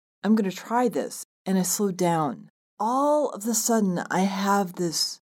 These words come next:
this movement, this flow, because I'm not getting in my own way. And I actually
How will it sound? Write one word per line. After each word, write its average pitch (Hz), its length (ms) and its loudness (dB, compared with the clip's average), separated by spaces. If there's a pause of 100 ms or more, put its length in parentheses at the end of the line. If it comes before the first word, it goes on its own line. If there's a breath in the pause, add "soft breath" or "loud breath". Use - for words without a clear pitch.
this 196 200 -4
movement, 220 720 0
this - 280 0
flow, 247 480 0
because 185 300 -6
I'm 180 100 0
not 190 280 0
getting 202 260 4
in 190 120 2
my 175 260 0
own 180 340 2
way. 160 600 -2 (680)
And 185 600 0 (100)
I 156 240 0
actually 180 760 -2